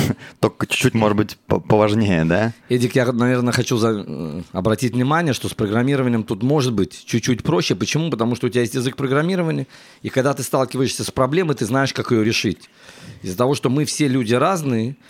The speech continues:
Speaker 2: и то, что с одним человеком у тебя когда-то был опыт, и это помогло, это совершенно не значит, что с другим человеком сейчас это поможет.
Speaker 1: Это тоже, кстати, проблема, да, что кажется: "О, я вот уже всё знаю,
Speaker 2: Да,
Speaker 1: щас со следующим
Speaker 2: на
Speaker 1: всё".
Speaker 2: программировании ты знаешь алгоритм, у тебя возникла эта ошибка, значит, надо сделать так-то, и у тебя её не будет.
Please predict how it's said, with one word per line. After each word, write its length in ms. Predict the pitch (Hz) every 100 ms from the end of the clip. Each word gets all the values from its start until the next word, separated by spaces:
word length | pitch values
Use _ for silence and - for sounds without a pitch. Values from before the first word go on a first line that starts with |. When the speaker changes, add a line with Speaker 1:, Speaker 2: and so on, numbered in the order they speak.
| - _ _
Speaker 2:
и 100 | 107
то, 180 | 104 165
что 140 | -
с 80 | 135
одним 240 | 123 127 131
человеком 680 | 139 131 135 131 123 117 -
у 80 | -
тебя 260 | - 131 135
когда-то 380 | 131 120 123 120
был 200 | 113 123
опыт, 280 | 117 - 123
и 40 |
это 160 | 110 123
помогло, 440 | 127 135 143 170
это 200 | 160 123
совершенно 480 | - 123 127 165 160
не 80 | 139
значит, 320 | 131 135 135
что 140 | -
с 60 | 117
другим 280 | 117 117 143
человеком 360 | 147 120 110 104
сейчас 300 | - 117 110
это 180 | 104
поможет. 440 | 95 110 117 87 78 _ _ _ _ _ _ _ -
Speaker 1:
Это 220 | 104 107
тоже, 200 | 147 127
кстати, 180 | - 98
проблема, 340 | 113 120 95
да, 80 | 87
что 100 | -
кажется: 220 | 101 -
"О, 180 | - 156
я 180 | 123 117
вот 180 | 120 117
уже 220 | 107 110
всё 180 | 123 113
знаю, 340 | 117 160 156
Speaker 2:
Да, 120 | 139
Speaker 1:
щас 140 | 143 -
со 100 | 113
следующим 460 | - 151 147 -
Speaker 2:
на 40 | 135
Speaker 1:
всё". 80 | 131
Speaker 2:
программировании 500 | 143 123 214 202 160
ты 100 | 165
знаешь 260 | 151 143 123
алгоритм, 580 | 120 131 131 101 95 92
у 40 |
тебя 220 | 127 120
возникла 380 | 117 117 127 127
эта 140 | 123
ошибка, 320 | 147 240 214 131
значит, 280 | 143 151
надо 400 | 156 151 127 104
сделать 320 | 113 131 127 127
так-то, 300 | 262 254 156
и 20 |
у 60 |
тебя 200 | 139 160 170
её 160 | 156
не 100 | 151
будет. 340 | 135 117 90